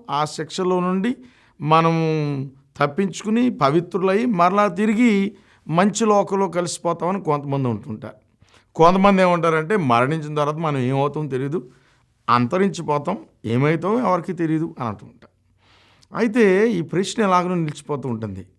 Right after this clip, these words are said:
మరణించిన తర్వాత మనం ఎక్కడికి వెళతాం? ఈ మాటలు, ఈ అభిప్రాయాలు ఇవన్నీ కూడా ఆయా వ్యక్తులకు చెందినవే తప్ప, వాస్తవం దాని గురించిన సమాధానం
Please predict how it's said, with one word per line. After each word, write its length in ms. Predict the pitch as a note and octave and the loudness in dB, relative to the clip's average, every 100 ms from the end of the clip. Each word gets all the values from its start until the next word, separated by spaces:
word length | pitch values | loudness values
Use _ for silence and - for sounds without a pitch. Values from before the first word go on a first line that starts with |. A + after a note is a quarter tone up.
| _ - | _ 2
మరణించిన 520 | C3+ C3+ C3 B2+ B2+ | 6 6 2 -2 -2
తర్వాత 260 | B2 A#2+ - | -2 -2 -2
మనం 340 | A#2+ A2+ A2 A2 _ - | -2 -2 -4 -10 _ -8
ఎక్కడికి 340 | G#2+ G#2 G#2+ | -8 -6 -2
వెళతాం? 460 | A#2+ A#2+ B2 C#3 C#3 - _ _ _ _ _ - | 0 0 -2 -4 -6 -12 _ _ _ _ _ -2
ఈ 120 | G3 | 0
మాటలు, 760 | F#3 F3 A#3+ A#3+ A3+ E3 F#3 A3+ | 4 4 4 4 2 0 0 0
ఈ 120 | F#3+ | 2
అభిప్రాయాలు 720 | E3+ F3 G3+ G3+ F3+ D#3+ E3 | 2 0 0 2 4 4 2
ఇవన్నీ 280 | F#3+ F3+ G3 | 0 0 0
కూడా 260 | F3 F#3 D#3 | 0 0 2
ఆయా 300 | E3 D#3+ D#3 | 2 2 2
వ్యక్తులకు 420 | D3+ D3+ G3 F3+ | 0 -2 -6 -4
చెందినవే 420 | - D#3+ D#3+ D3+ | -4 -2 0 0
తప్ప, 560 | A#2+ A2+ - F#3 A2 D#3 _ _ _ _ - | -2 -4 0 0 0 -6 _ _ _ _ -4
వాస్తవం 680 | C3 D3+ A3+ - A#3+ A#3+ A3+ | 2 4 4 2 2 4 4
దాని 220 | G3+ F3 | 2 2
గురించిన 360 | E3+ F3+ E3+ F3 | -4 -6 -6 -8
సమాధానం 800 | - A#2+ F3 G#3 F3+ D#3 C#3 | -6 0 2 4 4 2 -2